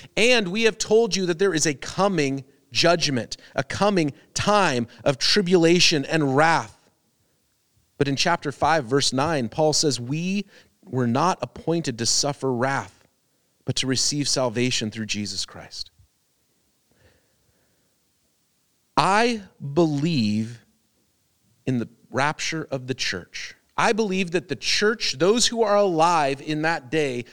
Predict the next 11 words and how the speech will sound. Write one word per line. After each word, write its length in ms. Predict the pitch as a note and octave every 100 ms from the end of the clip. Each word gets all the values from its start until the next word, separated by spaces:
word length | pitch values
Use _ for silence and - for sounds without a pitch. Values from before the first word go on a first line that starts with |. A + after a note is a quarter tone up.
| _
will 240 | C3+ F#3 F#3+
be 180 | F#3
caught 560 | E3 - - G3+ F#3+ _ F#3+
up 240 | E3 -
and 220 | D#3 D#3 D3
meet 220 | F#3+ -
the 100 | F3
Lord 400 | D#3+ F3+ D#3+ C#3
in 240 | E3+ E3+
the 220 | E3 D#3 C#3
air. 320 | C#3 G#2+